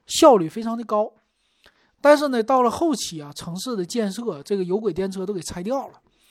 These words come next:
啊，因为城市里边儿这轨道啊，它毕竟它挡害，再有一个可能也是它不时髦了啊，就这么的。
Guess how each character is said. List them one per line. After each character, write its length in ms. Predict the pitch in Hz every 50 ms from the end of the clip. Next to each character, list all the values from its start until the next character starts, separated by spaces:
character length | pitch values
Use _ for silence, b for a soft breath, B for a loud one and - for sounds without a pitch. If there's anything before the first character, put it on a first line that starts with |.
| b b b b b b b b
啊， 140 | - 180
因 100 | 202 254
为 80 | 285 311
城 240 | - - 220 214 254
市 140 | 262 330 247
里 60 | 196
边 120 | 196 208
儿 20 | 226
这 80 | 285
轨 220 | - - 185 156 143
道 260 | 196 233 277 262 208
啊， 160 | 180 160 160 -
它 60 | 226
毕 180 | 226 226 269 262
竟 120 | 294 269 214
它 100 | 254 262
挡 160 | - - -
害， 440 | - 127 - 226 285 302 240 - _ _ _ _ _ _ _ _ _ _ _ _ _ _
再 180 | - - 330 339
有 160 | 262 202 180
一 120 | 175 190 208
个 100 | 214 208
可 160 | - - 165
能 160 | 165 196 233
也 160 | 240 196 160
是 220 | 151 196 220 214 202
它 80 | 202
不 180 | 202 - 247 233
时 180 | - - 233
髦 320 | 240 170 123 120 - 190 233
了 140 | 254 - _ _ _ _ _
啊， 120 | 143 139
就 80 | 135 156
这 140 | 151 208 202
么 160 | 180 156 143
的。 80 | 131